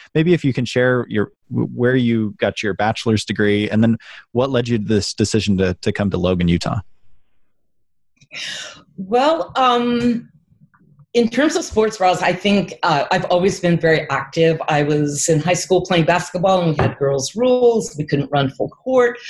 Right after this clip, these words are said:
Speaker 2: uh, until we got, had a P E teacher that let us do that. So running,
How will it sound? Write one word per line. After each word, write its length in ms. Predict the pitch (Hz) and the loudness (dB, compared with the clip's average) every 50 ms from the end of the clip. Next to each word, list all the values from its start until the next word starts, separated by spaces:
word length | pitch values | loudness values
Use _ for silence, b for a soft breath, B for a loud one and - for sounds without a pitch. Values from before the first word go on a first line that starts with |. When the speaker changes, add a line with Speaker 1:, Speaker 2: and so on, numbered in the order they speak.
| B B B B B B B B - | B B B B B B B B 0
Speaker 2:
uh, 360 | 190 185 180 170 170 165 - - - | 2 2 4 4 2 0 -2 -2 -4
until 240 | 151 151 160 165 160 | -2 0 0 0 2
we 40 | |
got, 220 | 156 147 143 143 147 | 2 0 0 -2 -2
had 200 | 143 156 151 139 | -4 -2 -2 -2
a 40 | 139 | -2
P 140 | - - | -4 -4
E 160 | - - 156 156 | -2 0 0 0
teacher 400 | - 170 165 160 - - 165 160 | 2 0 0 0 2 2 0 2
that 180 | 156 - - | 0 -2 -2
let 200 | 139 151 139 - | -2 0 0 2
us 180 | 143 - - - | 0 0 -2 -2
do 360 | 147 127 - 190 196 196 214 | -4 -4 -2 0 0 0 2
that. 340 | 180 180 165 143 139 139 143 - B B B B B B B | 2 0 0 0 -2 -4 -6 -8 B B B B B B B
So 640 | B - - - - - 180 170 160 156 147 151 - B B B B _ | B -4 -4 -4 -2 0 0 2 2 2 0 -4 -8 B B B B _
running, 640 | 160 156 202 214 220 220 220 220 220 214 214 220 208 | -4 0 2 2 2 4 2 2 4 2 2 2 -2